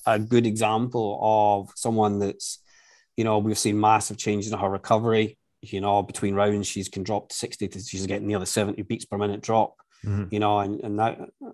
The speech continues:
Speaker 1: and then she trains insane. She's like a Wolverine. She just, um, I'm pretty sure we cut her open, she's titanium or something. Um, she just, <laughs> you know, and she'll tell you, 'cause she said it in the last podcast, she hates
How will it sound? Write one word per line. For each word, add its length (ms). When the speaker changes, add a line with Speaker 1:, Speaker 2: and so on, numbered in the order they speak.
Speaker 1:
and 260
then 120
she 180
trains 800
insane. 600
She's 180
like 100
a 80
Wolverine. 600
She 180
just, 340
um, 440
I'm 100
pretty 180
sure 160
we 60
cut 200
her 40
open, 160
she's 140
titanium 500
or 80
something. 240
Um, 460
she 140
just, 260
<laughs> 320
you 80
know, 320
and 220
she'll 160
tell 260
you, 160
'cause 120
she 100
said 160
it 60
in 60
the 60
last 280
podcast, 560
she 200
hates 540